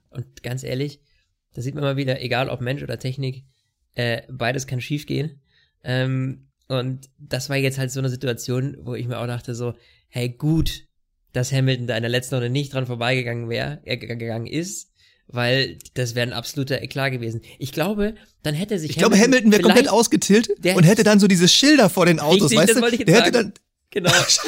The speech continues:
Speaker 1: Äh, Hamilton hätte dann einen auf Vettel gemacht. Äh, bei welchem Rennen war das nochmal?
Speaker 2: Ja, das war Kanada dieses Jahr.
Speaker 1: War das
Speaker 2: Wo
Speaker 1: Kanada?
Speaker 2: Vettel ja dann, äh, die
Speaker 1: Richtig.
Speaker 2: Fünf-Sekunden-Strafe bekommen hat und dann von <laughs> P eins auf P zwei gefahren.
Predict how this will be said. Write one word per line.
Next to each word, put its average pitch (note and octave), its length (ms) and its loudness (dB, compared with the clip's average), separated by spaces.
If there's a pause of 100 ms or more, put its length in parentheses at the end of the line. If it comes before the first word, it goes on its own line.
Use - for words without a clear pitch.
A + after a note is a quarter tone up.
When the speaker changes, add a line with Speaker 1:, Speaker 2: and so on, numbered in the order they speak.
(280)
Speaker 1:
Äh, - 300 -4 (100)
Hamilton A3 260 0
hätte F#3+ 160 -2
dann E3+ 160 0
einen E3 200 -4
auf C#3 160 -4
Vettel F#3+ 260 -4
gemacht. F#3 380 -6 (300)
Äh, D3+ 100 -8
bei C#3+ 160 0
welchem F#3+ 220 -2
Rennen F3 200 -4
war F3+ 80 -4
das C#3+ 160 -6
nochmal? A#2+ 480 -6 (680)
Speaker 2:
Ja, C#3 100 2
das F3+ 100 2
war A3+ 100 2
Kanada B3 420 4
dieses F#3+ 260 2
Jahr. A3+ 380 -2 (220)
Speaker 1:
War E3+ 120 0
das A3 140 -4 (100)
Speaker 2:
Wo D#3 80 2
Speaker 1:
Kanada? C#3+ 140 2
Speaker 2:
Vettel G3+ 200 4
ja F3+ 160 4
dann, F#3 260 2
äh, E3 80 -6 (280)
die F#3 80 0
Speaker 1:
Richtig. F3 220 4
Speaker 2:
Fünf-Sekunden-Strafe F#3+ 840 0
bekommen F3 420 2
hat F3+ 280 0
und D#3+ 220 2
dann E3 160 2
von D#3+ 260 -2
<laughs> - 60 -20
P E3+ 160 0
eins F3 240 0
auf - 100 -4
P E3+ 120 2
zwei E3 240 -2
gefahren. - 200 -6